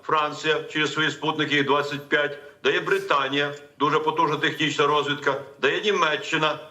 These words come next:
От, і, відповідно, ми маємо власну технічну розвідку. Цей час ми зробили, це коли керував розвідкою, ми створили новітню розвідку, яка перегнала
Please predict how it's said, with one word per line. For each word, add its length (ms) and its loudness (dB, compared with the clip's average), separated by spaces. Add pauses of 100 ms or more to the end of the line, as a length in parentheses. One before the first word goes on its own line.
(120)
От, 360 0
і, 240 2
відповідно, 720 0 (120)
ми 140 0
маємо 340 0 (220)
власну 640 0 (380)
технічну 760 0
розвідку. 600 0 (200)
Цей 100 2
час 340 0
ми 160 2
зробили, 440 2 (240)
це 180 2
коли 400 2 (220)
керував 420 2
розвідкою, 540 0
ми 200 0 (180)
створили 480 2
новітню 520 0
розвідку, 400 0
яка 220 0
перегнала 560 0